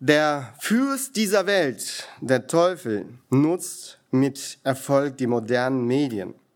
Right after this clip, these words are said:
um zu täuschen, zu stehlen, zu töten und zu zerstören. Er ist der Vater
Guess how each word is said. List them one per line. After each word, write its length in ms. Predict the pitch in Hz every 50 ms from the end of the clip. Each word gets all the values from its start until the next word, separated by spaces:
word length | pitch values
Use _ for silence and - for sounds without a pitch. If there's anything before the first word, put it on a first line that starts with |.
| _ - _ _
um 180 | - 120 113 110
zu 160 | - - 117
täuschen, 720 | 98 - - 151 151 151 156 165 - - 170 165 165 160 160 - _ _ _ _
zu 220 | - - - 110
stehlen, 680 | 101 - - - - 147 147 151 156 160 160 160 156 160 - - - _
zu 180 | - - -
töten 680 | 104 - - - 160 156 160 170 165 - 170 165 160 160 - _ _ _ _ _
und 340 | - 131 131 131 135 131 131 - - - _ -
zu 140 | - 127
zerstören. 720 | 117 - - 113 104 - - - 131 117 104 98 90 - - _ _ _ _ _ - - _ _ _ -
Er 140 | 139 139
ist 160 | 139 139 - -
der 80 | 127
Vater 640 | - - - 170 170 180 180 180 208 190 190 185 185